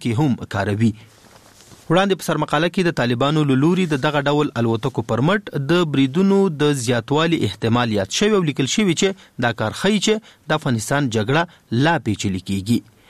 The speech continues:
د سرمقالې لیکوال لیکي، څومره چې په دې هیواد کې جګړه تودیږي، نوې وسلې هم د جګړې ډګر ته راځي او ښایي د امریکا له وتلو وروسته ځینې سیمه ییز هیوادونه هڅه وکړي چې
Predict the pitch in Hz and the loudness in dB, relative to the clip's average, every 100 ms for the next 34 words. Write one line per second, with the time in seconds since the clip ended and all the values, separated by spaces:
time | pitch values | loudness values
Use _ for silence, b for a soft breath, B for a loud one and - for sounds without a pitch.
0 | B B B 170 170 185 180 175 180 175 | B B B -4 0 0 0 0 0 0
1 | 156 165 170 196 185 190 - - - 254 | 0 -2 0 0 0 -2 -6 -4 2 2
2 | 170 - 135 123 117 120 131 - 117 110 | 2 -2 -4 -2 0 0 0 -2 -2 -2
3 | 110 123 113 107 151 202 175 196 - 139 | -2 -2 -2 0 2 2 2 0 0 2
4 | 160 135 110 - 127 123 185 214 175 113 | 2 2 0 0 0 2 2 2 0 0
5 | 104 117 117 104 165 202 185 170 151 185 | 0 0 0 0 -2 0 0 0 0 2
6 | 214 190 - 185 214 190 160 120 147 147 | 2 0 0 0 0 0 0 0 0 0
7 | 127 117 151 147 196 220 - 214 B B | 0 -2 0 2 2 2 -2 -2 B B
8 | - 113 151 180 185 - 143 127 120 196 | -6 0 2 2 2 0 0 2 2 0
9 | 196 - 127 117 127 127 113 110 123 185 | -2 -2 0 0 0 0 -2 -2 0 0
10 | 185 160 | 0 0